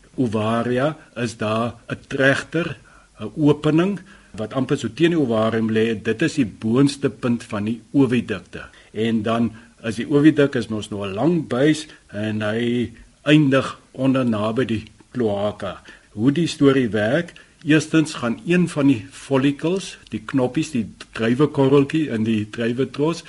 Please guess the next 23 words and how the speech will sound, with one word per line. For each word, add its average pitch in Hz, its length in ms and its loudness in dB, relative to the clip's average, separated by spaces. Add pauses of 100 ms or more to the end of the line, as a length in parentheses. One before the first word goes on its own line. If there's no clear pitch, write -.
(280)
gaan 135 400 2
daar 113 400 0 (340)
'n 98 220 -10
dooier 131 560 4 (160)
neergelê 104 800 -2
word. 87 300 -14 (440)
Dooier 127 380 2
is 120 180 -2
nou 113 140 -2
daardie 104 400 -4
geel, 117 380 -2
dit 95 180 -10
is 120 180 -6
nou 107 160 -4
die 110 140 -2
eiergeel. 127 920 0 (680)
Dit 117 180 -2
is - 240 0
kos - 360 4 (240)
vir 120 140 0
die 127 100 -2
ontwikkelende 110 800 0 (160)
embrio. 104 560 -2